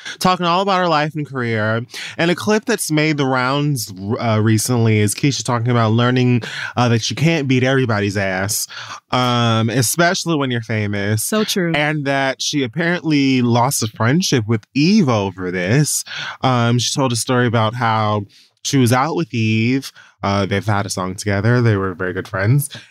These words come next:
Speaker 1: And she said someone apparently tried to reach out and grab Eve's bag or something, and she turned around and slapped the girl.
Speaker 2: Oh, my God.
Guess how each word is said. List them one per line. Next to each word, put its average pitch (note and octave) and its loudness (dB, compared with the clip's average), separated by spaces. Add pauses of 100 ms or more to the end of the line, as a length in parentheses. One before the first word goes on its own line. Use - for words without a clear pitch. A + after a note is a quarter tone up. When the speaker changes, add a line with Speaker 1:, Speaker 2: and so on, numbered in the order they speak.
(120)
Speaker 1:
And A#2 4
she - -2
said C#3 2
someone D#3 0 (340)
apparently C3+ 0
tried B2+ -2
to A2+ 0
reach C3+ 0
out D3+ 0
and A2 -2
grab B2+ -2
Eve's A#2+ -4
bag D3+ 0
or E3 -6
something, B2 -4
and G#2 -2
she A2+ -8
turned D#3 -2
around C#3+ 0
and A2 -2
slapped F#3 -2
the C3+ -8
girl. G#2 -10 (140)
Speaker 2:
Oh, A#3 -2
my B3 -2
God. G#3 -8